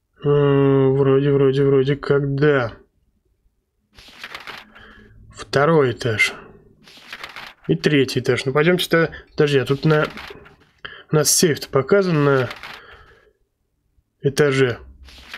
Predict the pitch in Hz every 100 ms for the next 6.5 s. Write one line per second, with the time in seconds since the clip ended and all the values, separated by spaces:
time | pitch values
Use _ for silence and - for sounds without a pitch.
0 | - - - - - 147 151 151 156 160
1 | 160 151 156 151 - 147 147 - 156 147
2 | 131 - 131 - - - - _ _ -
3 | - - - - - - - - - -
4 | - - - - - - - 147 151 -
5 | 156 170 165 156 160 165 - 170 165 165
6 | - 196 165 -